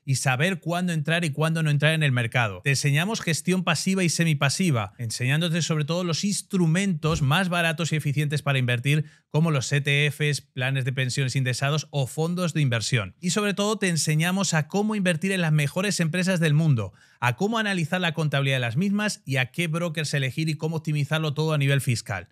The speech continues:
No solo eso, sino que una vez que estés bien formado, formado a nivel teórico, se te dará acceso al grupo práctico, a nuestro grupo avanzado,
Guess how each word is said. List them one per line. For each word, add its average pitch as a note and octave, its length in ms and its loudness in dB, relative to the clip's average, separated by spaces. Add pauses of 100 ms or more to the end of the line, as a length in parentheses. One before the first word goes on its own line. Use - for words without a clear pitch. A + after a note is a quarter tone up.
No D3 200 4
solo F#3+ 260 2
eso, E3+ 240 -2
sino B2 260 -4
que D3 100 -6
una F#3 80 -2
vez G3 120 -2
que F3+ 100 -4
estés D3+ 380 -4
bien G3 240 -4
formado, F3 380 -2
formado D3+ 360 2
a C3 40 2
nivel D3 300 2
teórico, D3+ 520 2 (140)
se - 240 0
te D3+ 180 2
dará E3+ 200 2
acceso F#3 480 -2
al E3+ 100 0
grupo E3 320 2
práctico, D#3 480 -2
a D#3 60 0
nuestro C3+ 280 0
grupo D#3 220 2
avanzado, C#3 560 0